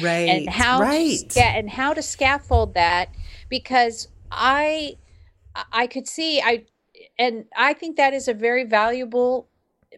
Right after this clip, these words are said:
Speaker 2: piece of information, that I have an understanding of what autism is. I have an understanding of how dependent some might be on visual cues. I have an understanding of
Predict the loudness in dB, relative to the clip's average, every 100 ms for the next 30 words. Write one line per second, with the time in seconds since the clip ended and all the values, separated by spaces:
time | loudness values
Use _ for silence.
0 | _ -6 -4 0 -2 -2 -2 0 0 0
1 | 0 0 2 2 2 0 -2 -2 -2 -2
2 | 0 0 0 2 0 4 2 4 2 2
3 | -2 -4 -2 2 2 0 -12 -18 -16 -2
4 | 2 4 2 0 -2 -2 -4 0 0 0
5 | -4 0 2 2 -2 -20 -20 -16 -12 0
6 | 4 6 4 2 0 -4 _ -10 -8 -6
7 | -2 0 0 0 0 2 0 2 2 4
8 | 4 0 0 0 0 0 2 4 2 -2
9 | -4 0 4 4 2 0 0 0 -4 -4
10 | -6 -2 0 0 0 0 0 0